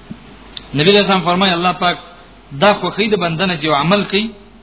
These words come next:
ان یتقنه، چې مضبوط عمل وکړي سړی وایي، کلک عمل سړی وکړي، دې باندې الله ډېر خوشحالېږي. ولئن قلت انکم مبعوثون، که دا عملونه چې ښایسته موږ کوو، نو بیا به څه چل وشي؟ وایي، وروسته مرګ را روان دی کنه، د مرګ نه بعد الله به په دې نیک اعمالو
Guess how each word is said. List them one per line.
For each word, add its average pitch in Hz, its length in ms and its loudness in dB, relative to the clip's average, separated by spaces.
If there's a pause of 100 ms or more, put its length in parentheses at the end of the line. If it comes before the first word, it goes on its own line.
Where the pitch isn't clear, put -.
(260)
ان 156 120 0
یتقنه، 160 680 -2
چې 139 60 -6 (100)
مضبوط 143 360 -4
عمل 139 220 -2
وکړي 123 300 -4
سړی 110 180 -6
وایي، 98 200 -8 (200)
کلک 202 260 2
عمل 147 180 -2
سړی 135 180 -4
وکړي، 123 260 -2
دې 151 120 0
باندې 127 140 -2
الله 120 200 -2
ډېر 117 140 -4
خوشحالېږي. 110 460 -6 (560)
ولئن 180 300 4
قلت 180 260 -4
انکم 165 400 -2 (120)
مبعوثون، 147 800 -2 (880)
که 175 60 -8
دا 185 120 0
عملونه 208 340 -2
چې - 160 -6
ښایسته 175 240 -4
موږ 190 240 -2
کوو، 202 120 0
نو 190 80 -2
بیا 175 140 0
به 165 80 -6
څه 247 180 -6
چل 175 120 2
وشي؟ 135 320 -2 (600)
وایي، 131 140 0
وروسته 175 560 -2 (460)
مرګ 170 340 0
را 165 100 4
روان 143 320 0
دی 120 160 -2
کنه، 117 140 -6
د 120 80 -8 (100)
مرګ 160 120 0
نه 143 100 -6
بعد 147 260 -2
الله 143 220 -2
به 139 220 -4
په 131 80 -6
دې 127 260 -4
نیک 160 160 -2
اعمالو 143 320 0